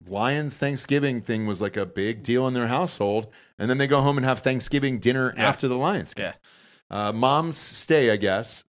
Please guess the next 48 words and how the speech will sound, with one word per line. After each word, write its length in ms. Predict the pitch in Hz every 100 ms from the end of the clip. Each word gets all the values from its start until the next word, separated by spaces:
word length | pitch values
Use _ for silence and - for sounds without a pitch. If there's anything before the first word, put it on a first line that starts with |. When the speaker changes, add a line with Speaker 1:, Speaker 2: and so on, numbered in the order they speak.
| -
Speaker 1:
and 120 | 104
then 140 | 104
make 220 | 110 107 113
all 100 | 107
the 80 |
food, 460 | 101 - 135 107 110
and 100 | 104
then 260 | 104 104 104
everybody 260 | 104 101 104
gets 180 | 98
wasted, 400 | 131 135 135 135
comes 220 | - 110 95
back 300 | 110 107 - -
after 240 | 104 95 95
Thanksgiving 560 | 95 92 - 113 110
and 80 | 92
does 240 | 107 120 120
it. 220 | 120 - - - _ -
Uh, 160 | 107
the 80 | 107
tickets 320 | - 151 151
are 80 | 151
available 420 | 139 135 135 131
for 160 | 113 117
that. 460 | 110 113 110 - - - _ -
Cowboys 520 | 127 143 143 139 -
game, 400 | 131 131 127 127
we 80 | 110
got 140 | 110
tickets 240 | - 113
for 80 | -
the 60 | 92
Cowboys 400 | 113 107 110 107
game, 100 | 117
all 160 | 117 135
that 140 | 123
shit, 320 | - 131 117 -
all 160 | 147 170
the 80 |
rivalry 420 | 135 131 127 127 123
games. 420 | 127 123 117 - - - - -
Uh, 160 | 107
those 200 | 113 120
Michigan 380 | 123 127 123 113
tickets 260 | 101 101 90
are 60 |
pricey, 420 | 82 - 78 - -
friend. 360 | 85 80 73